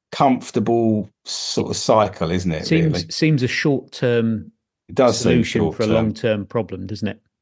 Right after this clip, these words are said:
Speaker 1: Yeah, it, it seems like one of those, "Well, this is a bit too good to be true," isn't it?
Speaker 2: Mm.
Speaker 1: But
Speaker 2: I hear
Speaker 1: anyway,
Speaker 2: of,
Speaker 1: we
Speaker 2: I
Speaker 1: sort
Speaker 2: hear
Speaker 1: of
Speaker 2: of it done in N F L teams where they try and get under a, a salary cap. They'll, they'll say to the,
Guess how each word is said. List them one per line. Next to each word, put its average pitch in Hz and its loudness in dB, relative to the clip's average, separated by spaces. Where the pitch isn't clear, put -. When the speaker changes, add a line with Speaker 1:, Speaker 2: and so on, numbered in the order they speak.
Speaker 1:
Yeah, 87 2
it, 92 0
it 117 2
seems 170 4
like 139 6
one 120 4
of 113 4
those, 110 6
"Well, 117 6
this 110 0
is 104 2
a 107 4
bit - -2
too 104 2
good 95 0
to - -18
be 92 -2
true," 87 2
isn't 85 0
it? 73 -8
Speaker 2:
Mm. 104 -2
Speaker 1:
But 104 2
Speaker 2:
I - 2
hear 101 2
Speaker 1:
anyway, 185 4
Speaker 2:
of, - -14
Speaker 1:
we 117 0
Speaker 2:
I 104 -2
Speaker 1:
sort 135 0
Speaker 2:
hear 196 4
Speaker 1:
of 143 2
Speaker 2:
of 143 -2
it - -14
done 127 0
in 120 0
N 127 2
F 110 -2
L 123 4
teams 107 -6
where 117 4
they 113 4
try 120 0
and 107 0
get 117 2
under 107 2
a, 104 -2
a 104 -2
salary 107 2
cap. - 0
They'll, 107 2
they'll 110 2
say 107 2
to - -4
the, 101 2